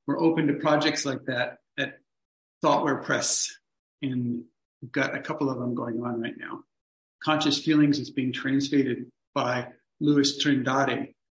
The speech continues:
the final translation. There was a whole team working on it. They did fantastic, and they all translated different parts.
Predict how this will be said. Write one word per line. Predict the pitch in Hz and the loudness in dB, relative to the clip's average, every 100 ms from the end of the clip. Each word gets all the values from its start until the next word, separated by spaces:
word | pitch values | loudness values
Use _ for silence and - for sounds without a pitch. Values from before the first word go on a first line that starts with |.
| - | -14
the | 139 | -6
final | - 143 135 | 0 2 2
translation. | 120 147 131 139 139 135 | 0 -2 0 2 2 2
There | 120 | 0
was | 139 | -2
a | |
whole | - 170 143 | 0 2 2
team | - 160 143 | 2 6 6
working | - - 131 120 | 4 0 -2 -2
on | 117 | -4
it. | 117 - _ | -6 -12 _
They | 139 135 | -4 0
did | 143 143 | 0 2
fantastic, | 135 - 151 151 - - - _ _ _ - | -2 0 0 0 0 -4 -8 _ _ _ -8
and | 135 | -4
they | 131 | -2
all | 131 147 123 - _ _ _ - | 0 0 -4 -14 _ _ _ -2
translated | 160 151 151 147 135 | 2 4 4 4 4
different | 147 143 135 | 2 0 0
parts. | - 165 - - - | 2 2 2 0 -4